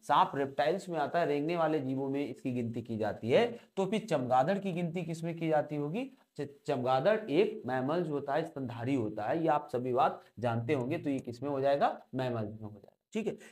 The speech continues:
सबसे बड़ी बात होती है जो शब्दों से रिलेटेड सिमेट्री होती है या एना-, एनालॉजी होती है, इसमें जितना अच्छा हमारा जनरल कॉमन सेंस होता है,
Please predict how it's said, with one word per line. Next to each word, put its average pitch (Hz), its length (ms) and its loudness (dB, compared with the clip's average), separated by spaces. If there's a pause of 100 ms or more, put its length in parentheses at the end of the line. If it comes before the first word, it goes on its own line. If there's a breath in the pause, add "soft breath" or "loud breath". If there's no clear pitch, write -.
(100 loud breath)
सबसे 165 320 -2
बड़ी 202 200 4
बात 185 220 4
होती 165 220 0
है 202 60 -2
जो 190 120 2
शब्दों 170 340 0
से 190 180 0
रिलेटेड 143 420 0
सिमेट्री 139 440 -4
होती 117 280 0
है 165 160 6
या 139 120 6
एना-, 123 320 -2
एनालॉजी 127 400 4
होती 107 280 0
है, 185 220 2 (220 loud breath)
इसमें 220 560 0 (100)
जितना 156 340 0
अच्छा 190 320 4
हमारा 165 320 6
जनरल 170 460 4
कॉमन 170 380 4
सेंस 175 300 0
होता 123 280 0
है, 175 400 -2